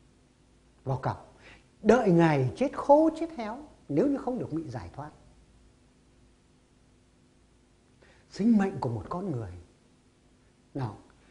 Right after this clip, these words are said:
à, mà cuối cùng trở thành vật thế mạng cho con bò đã bị hổ ăn thịt. Đúng là,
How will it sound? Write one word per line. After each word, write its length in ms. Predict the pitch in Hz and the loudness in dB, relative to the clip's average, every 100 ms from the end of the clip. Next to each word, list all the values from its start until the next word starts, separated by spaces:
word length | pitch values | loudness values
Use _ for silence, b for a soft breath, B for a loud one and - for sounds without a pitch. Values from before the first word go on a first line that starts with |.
| b b b b | b b b b
à, 220 | - 117 95 B | -8 -8 -8 B
mà 100 | - 131 | -10 2
cuối 160 | 214 320 | 8 10
cùng 200 | 226 170 | 10 8
trở 100 | 147 | 6
thành 220 | 139 127 113 | 0 -2 -2
vật 160 | 123 - | -4 -4
thế 180 | 151 | -2
mạng 380 | 247 214 196 135 131 | 2 2 2 -2 -8
cho 80 | |
con 220 | 190 202 175 | -8 -6 -6
bò 240 | 113 85 | -6 -8
đã 60 | 147 | -12
bị 120 | 147 | -12
hổ 180 | 123 107 - | -10 -12 -14
ăn 140 | - | -20
thịt. 120 | 143 - _ _ _ _ _ _ _ _ _ _ _ _ _ _ - | -20 -20 _ _ _ _ _ _ _ _ _ _ _ _ _ _ 2
Đúng 240 | 165 226 | 4 6
là, 180 | 165 | 4